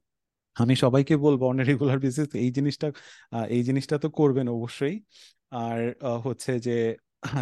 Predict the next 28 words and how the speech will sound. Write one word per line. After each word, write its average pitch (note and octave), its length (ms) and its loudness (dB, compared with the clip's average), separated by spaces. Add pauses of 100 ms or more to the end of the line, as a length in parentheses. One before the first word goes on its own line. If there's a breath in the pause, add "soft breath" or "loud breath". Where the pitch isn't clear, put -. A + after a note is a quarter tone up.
এমনিতে C#3+ 520 0
আরো C3 260 0
লেআউটের D3 540 0
আরেকটা B2+ 280 0
বিষয় B2 220 -4
আছে A#2+ 160 -4 (100)
যে B2 160 -2
আপনি A2 200 -2
কোন F3 240 -2
প্ল্যাটফর্মে E3+ 540 -2
কাজ G2+ 240 -8
করতেছেন। - 460 -10 (560 loud breath)
আপনি A#2+ 220 0
কি D3+ 120 0
Android B2 540 6
প্ল্যাটফর্মে F3 420 0
কাজ F3+ 220 -2
করতেছেন? F3+ 520 -4
আপনি A#2 200 -2
আইওএস B2 380 4
প্ল্যাটফর্মে F3+ 420 -2
কাজ F3+ 220 -4
করতেছেন? F3 500 -2 (520 soft breath)
আ, C3+ 200 0 (100)
ওই A#3 320 8
বেসিসে F3+ 560 2
কিছু A3+ 340 -4
কিছু, A3 600 -2